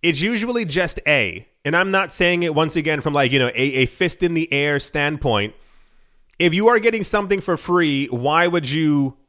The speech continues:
It just doesn't make a lot of sense. The other really weird part is that within the cryptocurrency space, people can kind of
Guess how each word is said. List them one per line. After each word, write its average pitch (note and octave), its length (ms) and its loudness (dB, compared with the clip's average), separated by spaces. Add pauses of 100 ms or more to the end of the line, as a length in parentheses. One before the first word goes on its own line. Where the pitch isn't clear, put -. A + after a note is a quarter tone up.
(540)
It D#3 100 2
just D3+ 200 0
doesn't E3 340 2
make D3+ 300 0
a D3 80 2
lot C#3 220 4
of C3 100 -2
sense. G#2+ 320 0
The E3+ 160 2
other A3+ 400 2
really F#3+ 460 2
weird F3+ 400 2
part C#3+ 260 2
is B2 120 -6
that B2+ 140 0
within D3+ 220 -4
the F#3 80 -6
cryptocurrency E3 760 -4
space, E3 340 -4
people F3+ 260 0
can G#3+ 140 -4
kind G3+ 180 -2
of D#3 160 -2